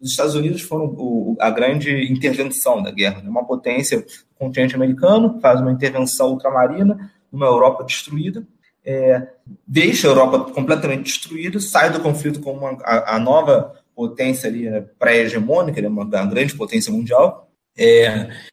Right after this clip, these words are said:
e a partir disso começa a se delinear também um, um, o protótipo ali de um novo direito internacional, uma, que, que estabelece para as potências vencedoras, né, sob,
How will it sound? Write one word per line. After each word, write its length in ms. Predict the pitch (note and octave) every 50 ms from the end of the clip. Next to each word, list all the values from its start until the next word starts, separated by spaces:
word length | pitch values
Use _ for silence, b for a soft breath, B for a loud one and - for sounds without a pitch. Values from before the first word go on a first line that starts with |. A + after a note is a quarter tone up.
| B _ _ -
e 220 | F3 F3+ F#3+ G3+
a 60 | G3+
partir 340 | F#3 - G3 G3 - - G3+
disso 260 | - F#3+ F3+ - -
começa 320 | - D#3 D#3 D#3 E3+ E3+ E3+
a 20 |
se 120 | D#3 - D#3+
delinear 520 | D#3 D#3 D#3+ E3 D#3 D3+ C#3 C#3 C#3+ D3+
também 260 | - C#3 B2+ B2+ C3+ D3
um, 680 | D3+ D#3 D3 C#3+ C3 B2+ B2 A#2 G#2+ - - - - - _ _ _ _ _ -
um, 520 | A#2+ A#2 A#2 A2+ A2+ A2+ G#2+ G2 - - - A#2
o 160 | A#2 A2+ A#2
protótipo 680 | - C3+ B2+ C3 - C3+ C3+ C#3+ C#3 - - - -
ali 160 | A2 G#2+ A#2 A#2
de 120 | A#2+ A#2
um 400 | A#2 A2+ A2 G#2+ G#2 G2+ G2+ G2+ - -
novo 240 | B2 B2+ B2 B2+
direito 440 | A#2 - B2+ B2+ A2+ A#2+ B2 A#2 A#2
internacional, 640 | A#2 - A#2 A#2 B2 B2 - G#2 A2 B2+ C#3 B2+ G#2+
uma, 320 | G2+ G#2 G#2 G2+ G2+ G2+ - -
que, 360 | _ - G#2 G2+ G2+ G2 G2 G2 B B B B B B B B B _ _
que 80 | -
estabelece 1040 | G#2 G2 - A2+ G#2+ A2+ A2 G#2 G#2+ G#2+ G#2+ - - - A2 G#2+ G#2+ G#2 G2+ G2 G2 - - _ _ _
para 200 | A2+ A#2 C3+ C#3
as 100 | C3 -
potências 500 | - A2+ A#2 - - A2 A2+ A2+ - -
vencedoras, 720 | A2 A2 A2+ - - C3 - A#2 B2 D3+ G3 G3+ D#3 - -
né, 140 | A2 A#2+ C3
sob, 400 | B2+ - - A2 A2 - -